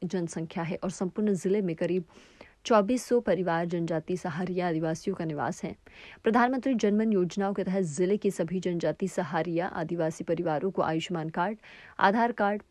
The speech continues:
उज्ज्वला योजना से गैस सिलेंडर का वितरण किया जाना है।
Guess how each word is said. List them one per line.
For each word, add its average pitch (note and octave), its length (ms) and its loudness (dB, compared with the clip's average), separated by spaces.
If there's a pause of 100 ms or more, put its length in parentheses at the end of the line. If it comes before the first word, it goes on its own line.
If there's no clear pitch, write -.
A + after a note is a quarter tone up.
(360)
उज्ज्वला A3 360 4
योजना A3 440 2
से G#3 140 -4
गैस E3 220 0
सिलेंडर F#3+ 340 -2
का F3+ 140 -4
वितरण E3 300 -2
किया F3 200 0
जाना D3+ 260 -6
है। E3 180 -6